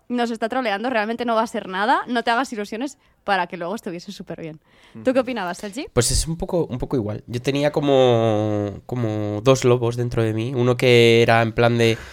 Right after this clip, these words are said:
Speaker 3: "Uf, va a anunciar algo tochísimo". Yo no sé por qué. Es como que, eh, a lo mejor, de, como creador de contenido, lo que más estoy esperando es que anuncie adaptación y todo esto. Es como el anuncio estrella. Ahora mismo no hay,
Speaker 1: Sí.
Speaker 3: no,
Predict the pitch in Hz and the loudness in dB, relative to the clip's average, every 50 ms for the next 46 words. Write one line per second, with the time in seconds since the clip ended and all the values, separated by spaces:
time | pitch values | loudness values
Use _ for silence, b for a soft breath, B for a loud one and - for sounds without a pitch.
0 | B B B B B - - - - - 120 - 135 143 139 123 - 143 135 139 | B B B B B 0 0 2 2 6 6 8 8 8 6 6 4 4 4 4
1 | 135 123 120 135 131 120 - 143 139 - - 143 139 143 143 123 - 131 151 180 | 2 0 -4 -6 -8 -6 -6 -6 -4 -4 -2 -2 0 0 0 0 0 2 2 2
2 | 226 233 240 196 151 123 - 147 156 151 - B B B B B B 147 143 - | 2 2 2 2 2 2 4 4 4 4 2 B B B B B B 2 2 2
3 | - 131 165 156 160 156 147 135 120 - - - - _ - 120 127 123 123 123 | 2 4 4 4 6 6 6 6 6 2 -4 -8 -8 _ 2 4 6 6 6 6
4 | 113 117 110 113 110 - 139 143 - - - 92 87 113 135 120 120 113 - - | 6 4 4 2 2 2 2 0 0 -6 -12 -8 -6 -4 0 0 0 0 0 -2
5 | 127 123 120 117 113 113 - 117 110 110 135 147 160 147 131 123 120 131 135 - | 0 2 2 2 2 4 6 8 8 8 6 2 0 0 2 2 4 4 4 4
6 | - 107 123 117 117 120 107 117 123 139 135 - - 151 131 - - - 120 123 | 4 4 4 4 4 4 2 2 0 0 -2 0 0 -2 -2 -2 -2 2 2 2
7 | 131 127 120 120 - 117 110 113 107 - 120 110 107 104 101 98 98 98 - - | 4 4 0 2 2 0 0 0 -2 -2 -2 -2 0 0 0 -2 -4 -6 -6 -2
8 | 107 107 104 - - - 92 - - 117 123 135 139 127 131 120 - 113 110 110 | 0 0 0 0 0 -4 -4 0 4 6 6 6 6 4 0 0 0 0 0 0
9 | 110 113 - 131 - - - 131 127 120 117 - B B B B B B - 127 | 0 -2 -4 -8 -6 -4 -2 0 2 2 2 0 B B B B B B 2 6
10 | 127 - 120 123 131 139 - 160 131 113 - - - 107 104 104 117 147 160 139 | 8 8 8 6 4 4 6 6 6 6 4 2 0 2 2 2 0 0 4 6
11 | 139 143 143 147 147 147 143 143 139 139 139 135 135 131 123 b b b b b | 6 8 8 6 4 4 2 2 4 4 4 2 2 -2 -6 b b b b b
12 | b b b - - - 135 135 131 135 139 147 151 143 | b b b -6 -2 0 0 2 2 4 4 4 4 2